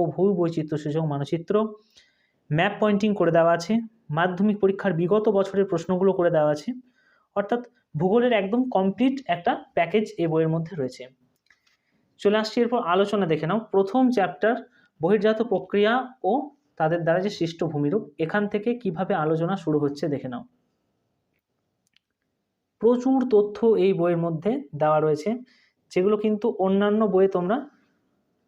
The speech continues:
খুব সহজে পাবে না। অনেক কটা বই তোমাদের খুঁজতে হবে, তবে এত তথ্য তোমরা কালেক্ট করতে পারবে। দেখে নাও কিভাবে তথ্য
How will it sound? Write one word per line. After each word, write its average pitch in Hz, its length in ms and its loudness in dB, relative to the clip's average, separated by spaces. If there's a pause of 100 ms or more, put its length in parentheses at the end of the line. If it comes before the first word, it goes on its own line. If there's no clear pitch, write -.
(360)
খুব 233 120 0 (120)
সহজে 220 380 0
পাবে 170 260 2
না। 214 60 0 (260)
অনেক 247 240 -2
কটা 214 280 0
বই 202 220 4
তোমাদের 190 320 0
খুঁজতে 170 300 -4
হবে, 196 120 0 (100)
তবে 170 200 2 (160)
এত 165 100 -4 (160)
তথ্য 165 200 -4 (140)
তোমরা 151 200 0 (1200)
কালেক্ট 160 380 -2
করতে 160 240 -2 (100)
পারবে। - 260 -2 (1600)
দেখে 160 260 -4
নাও 196 180 0
কিভাবে 202 300 0 (120)
তথ্য 180 180 -4